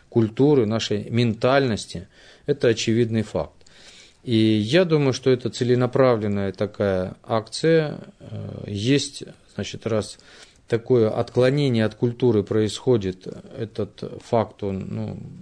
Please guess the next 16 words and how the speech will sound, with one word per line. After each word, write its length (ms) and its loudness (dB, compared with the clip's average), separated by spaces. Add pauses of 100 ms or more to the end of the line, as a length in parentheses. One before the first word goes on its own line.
имеет 460 2
место 320 0
быть. 260 2 (420)
Ему, 200 4
конечно, 380 0
могут 300 0
быть 240 -2
разные 400 4
интерпретации, 1000 0 (420)
но 400 2
я 400 2
думаю, 460 0
что, 1200 -4
э, 40 -12
удаление 880 2 (240)
народа 680 2